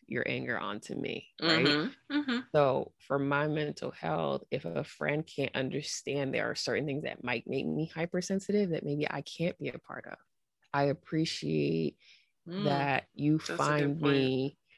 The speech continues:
Speaker 1: a close person enough to be vulnerable with. I would love to be vulnerable with you to, to as much as I can, but I'm not at a capacity right now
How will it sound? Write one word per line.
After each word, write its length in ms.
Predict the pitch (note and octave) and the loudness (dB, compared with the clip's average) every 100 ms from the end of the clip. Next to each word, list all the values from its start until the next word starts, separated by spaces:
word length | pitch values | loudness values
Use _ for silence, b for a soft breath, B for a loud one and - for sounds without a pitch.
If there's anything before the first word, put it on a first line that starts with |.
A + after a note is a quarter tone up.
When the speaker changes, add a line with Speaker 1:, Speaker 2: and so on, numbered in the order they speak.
| b | b
Speaker 1:
a 100 | D3 | 0
close 400 | D3 - D#3+ D3 | 0 2 4 4
person 380 | - C3+ - C#3+ | 2 -2 0 0
enough 520 | C3+ C3+ C3 C3 C#3+ - | 0 -2 -2 0 -2 -2
to 120 | D3 | -4
be 160 | C#3 | -2
vulnerable 680 | C3+ D3 B2 C#3 D#3+ F3 F#3 | -2 -2 -2 0 2 2 4
with. 240 | G#3 A#3+ C4 _ _ _ _ - | 4 2 0 _ _ _ _ -6
I 120 | B2+ C3 | -2 0
would 200 | C#3 D3+ | 0 0
love 260 | C#3+ D3+ - | 0 0 -2
to 100 | D#3 | 0
be 140 | D3 | 0
vulnerable 340 | D3+ D3 D3+ | 0 0 2
with 160 | D3 D3 | 0 0
you 100 | D#3+ | -4
to, 380 | - D3+ C3 B2+ _ _ - | -4 -6 -6 -8 _ _ -6
to 180 | D#3+ C#3+ | -2 0
as 180 | D3 | 0
much 160 | C3+ C#3+ | -2 -4
as 80 | C#3 | -4
I 120 | A#2+ | -6
can, 500 | - - C3+ D3 E3+ | -8 -8 -4 0 0
but 160 | D#3+ - | -2 -4
I'm 280 | B2 C3 C3+ | 0 0 2
not 200 | C#3 C#3 | 2 2
at 160 | C3 B2+ | 2 -2
a 20 | |
capacity 580 | - - B2+ - C3 - | -6 -4 -4 -4 -8 -6
right 220 | - - | -6 -6
now 380 | A#2+ G#2+ G2 | -6 -6 -6